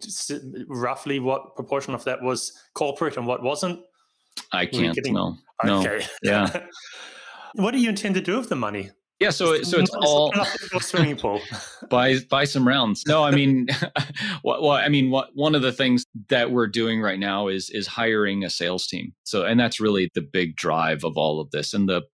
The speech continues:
Speaker 2: you know, the, really the premise under which we raise the money is, is we see this opportunity in the, the private podcasting space, both for the maker crowd and for the corporate use. And, and we just, we want to put as much behind that as we can. A-, and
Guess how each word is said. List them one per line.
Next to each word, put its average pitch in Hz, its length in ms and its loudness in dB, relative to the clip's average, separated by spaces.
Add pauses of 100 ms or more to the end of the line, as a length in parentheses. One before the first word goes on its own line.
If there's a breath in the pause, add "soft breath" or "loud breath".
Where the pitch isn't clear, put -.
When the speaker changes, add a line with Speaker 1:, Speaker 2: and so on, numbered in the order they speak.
Speaker 2:
you 135 200 -2
know, 107 120 2
the, 98 100 0
really 95 240 0
the 90 160 -2 (180)
premise 92 340 0
under 92 160 -2
which 90 240 -4
we 92 120 -4
raise 82 280 0
the 90 80 -4
money 95 280 0
is, 90 360 -4
is 95 380 -6
we 107 100 2
see 127 360 2
this 110 180 0
opportunity 113 800 2
in 104 140 2
the, 92 80 0 (240)
the 95 80 0
private 101 420 0
podcasting 95 520 -2
space, - 520 0 (420 soft breath)
both 113 200 4
for 107 100 -2
the 98 100 4
maker 101 340 4
crowd 113 380 2
and 98 200 2
for - 100 -4
the 113 100 0
corporate 107 440 -2 (180)
use. - 380 0 (440 loud breath)
And, 110 640 4 (140)
and 113 320 2
we 110 80 4
just, 107 340 -2 (300)
we 113 80 6
want 120 280 8
to 123 40 4
put 117 220 2
as 104 180 2
much 95 280 0
behind 87 340 0
that 78 100 -2
as 78 140 -4
we 76 80 -10
can. 69 260 -8 (240)
A-, 90 180 -2
and 101 280 6